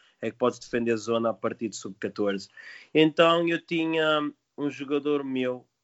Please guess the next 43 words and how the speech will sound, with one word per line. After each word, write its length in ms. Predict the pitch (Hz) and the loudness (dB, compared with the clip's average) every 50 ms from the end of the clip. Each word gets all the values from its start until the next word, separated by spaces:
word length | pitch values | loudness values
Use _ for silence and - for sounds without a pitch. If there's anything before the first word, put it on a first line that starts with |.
| _ _ _ _ _ _ - | _ _ _ _ _ _ -16
ah, 280 | 117 113 110 107 107 - | -14 -14 -12 -12 -10 -10
a 40 | 110 | -10
defender 400 | 107 - - 120 117 113 117 113 | -10 -8 -8 -6 -2 -2 -2 -2
em 180 | 113 113 117 120 | -2 -2 -2 -2
ajuda 520 | 117 110 113 127 147 160 165 185 196 214 _ _ _ _ _ _ _ _ _ _ - - _ _ - | -2 -2 0 0 0 2 0 -2 -4 -6 _ _ _ _ _ _ _ _ _ _ -20 -20 _ _ -6
e 120 | - 127 | -2 2
o 100 | 135 135 | 6 8
Arthur 460 | 131 135 135 135 131 - 147 143 139 _ _ _ _ _ _ _ _ _ _ - - - - | 10 10 8 8 2 -4 -6 -6 -6 _ _ _ _ _ _ _ _ _ _ -20 -18 -12 -10
avisou-me 500 | - 117 117 127 117 117 131 131 131 127 | -8 -4 -4 -4 -2 0 0 0 0 0
a 40 | |
primeira 340 | 123 - 123 120 123 120 117 | -2 -4 -6 -4 -2 -2 -4
vez, 220 | 110 123 120 117 113 | -4 -4 -6 -6 -6
disse 200 | 120 117 - - | -8 -10 -10 -10
que 80 | - | -8
o 20 | 117 | -4
meu 140 | 117 113 | -4 -4
jogador 280 | 104 98 - 113 113 110 | -4 -6 -6 -4 -4 -4
estava 200 | 101 113 110 107 | -2 -2 -2 -2
a 20 | |
defender 360 | 104 - - 117 107 107 110 107 | -4 -6 -14 -14 -8 -6 -6 -6
zona, 260 | 98 117 127 139 123 | -4 -4 -6 -6 -6
eu 40 | 104 | -12
disse-lhe 320 | 104 98 - - 104 95 | -16 -18 -20 -20 -20 -18
que 100 | - 113 | -14 -10
não, 300 | 110 107 110 123 135 - - - - | -4 -2 -2 -2 -2 -4 -12 -20 -18
que 80 | - 110 | -16 -12
o 20 | |
jogador 320 | 98 110 113 117 110 120 117 | -10 -2 -2 0 0 0 0
nem 180 | 120 131 131 | 2 0 0
sabia 320 | 127 - 127 117 120 123 113 | 0 -2 -4 -2 -2 -2 -4
defender 420 | 113 - - 120 113 110 117 110 | -4 -6 -6 -6 -4 -2 -4 -4
direito 380 | 110 113 110 113 110 - 117 113 | -4 -4 -4 -4 -6 -4 -4 -2
o 40 | |
homem, 200 | 113 113 113 110 | -2 -2 -2 -4
quanto 300 | 101 - 113 110 104 - | -4 -4 -4 -4 -4 -6
mais 280 | 113 117 113 110 104 101 | -4 -4 -2 -4 -4 -8
zona, 320 | 101 110 110 113 117 110 | -8 -6 -6 -6 -6 -8
que 100 | 98 - | -12 -12
eu 40 | 113 | -14
nem 120 | 113 110 107 | -14 -14 -16
lhes 140 | 101 - | -16 -18
tinha 180 | - - 107 104 | -18 -18 -20 -20
ensinado. 460 | 98 - - 107 107 107 110 113 - | -18 -20 -16 -10 -4 -4 -4 -4 -6